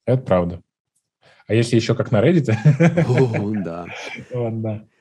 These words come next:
Speaker 2: А давай поговорим про будущее, потому что я вот представляю так, что вот, например,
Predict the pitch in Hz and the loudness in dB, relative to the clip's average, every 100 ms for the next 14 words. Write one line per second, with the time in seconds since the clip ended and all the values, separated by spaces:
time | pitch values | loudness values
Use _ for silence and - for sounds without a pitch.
0 | _ 120 107 113 202 202 151 - 127 131 | _ -6 -2 2 2 0 -4 -6 -2 0
1 | 123 156 156 117 123 117 143 233 208 - | 2 2 0 0 0 0 -2 -2 -2 -2
2 | 113 92 - 110 - 156 180 135 120 - | -2 -4 -8 -8 0 0 -2 -12 -8 -2
3 | 120 151 123 - 101 - - 113 107 104 | 0 2 2 0 -2 -2 -4 -2 -2 -4
4 | _ _ _ _ _ _ _ _ - 131 | _ _ _ _ _ _ _ _ -4 0
5 | 131 110 113 135 | 0 0 2 2